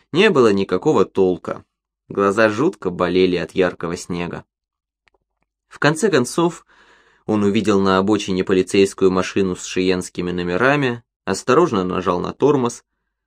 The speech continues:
остановился прямо за ней и достал с крыши автомобиля лыжи. Старые треннелакские лыжи, на которые он не вставал лет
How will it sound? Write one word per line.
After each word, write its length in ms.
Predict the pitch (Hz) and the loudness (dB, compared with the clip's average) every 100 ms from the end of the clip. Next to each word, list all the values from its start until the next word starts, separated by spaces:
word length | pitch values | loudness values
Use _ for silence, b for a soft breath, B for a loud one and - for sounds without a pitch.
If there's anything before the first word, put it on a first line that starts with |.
| _ 95 | _ -10
остановился 640 | - 98 98 101 98 92 | -4 0 0 0 -2 -4
прямо 280 | 92 87 87 | -2 -2 -2
за 140 | 87 | -2
ней 320 | 101 143 143 | -2 -2 -2
и 140 | - 92 | -2 -2
достал 380 | 90 - 131 131 | -2 0 0 0
с 60 | |
крыши 360 | - 107 117 95 | -2 -4 -2 -2
автомобиля 640 | 90 95 92 87 107 98 | -2 -4 -4 -4 -2 -2
лыжи. 420 | 90 90 82 82 - _ _ _ _ _ _ _ _ _ _ _ - | 0 -2 -4 -12 -16 _ _ _ _ _ _ _ _ _ _ _ -18
Старые 640 | - - 170 190 165 143 | -6 2 4 4 2 0
треннелакские 1080 | - 123 151 135 104 107 123 - - 101 95 | 2 4 4 2 2 2 0 -4 -4 2 4
лыжи, 500 | 92 95 87 90 - - | 4 0 -2 -6 -8 -10
на 120 | 90 | -8
которые 500 | 90 90 117 120 101 | -6 -2 0 2 2
он 220 | 95 95 | 0 -2
не 80 | 95 | -4
вставал 600 | - - 90 95 110 120 - _ _ _ - | -6 -6 -4 2 2 2 -2 _ _ _ 0
лет 260 | 110 - | 0 0